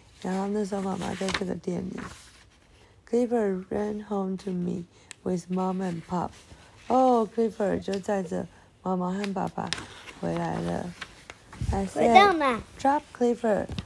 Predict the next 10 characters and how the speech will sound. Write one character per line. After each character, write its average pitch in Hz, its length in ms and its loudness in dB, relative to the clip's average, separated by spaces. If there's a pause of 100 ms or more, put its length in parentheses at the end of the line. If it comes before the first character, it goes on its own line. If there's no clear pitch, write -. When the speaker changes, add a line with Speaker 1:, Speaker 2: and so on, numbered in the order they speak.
(280)
Speaker 1:
Come 220 180 -2
down, 233 400 2
Mom. 190 500 0
Come 220 220 -4
down, 202 320 -4
Pop." 175 360 -4 (560)
我 180 120 -2
跟 214 420 0 (160)
Clifford 202 360 -2
说 202 300 -4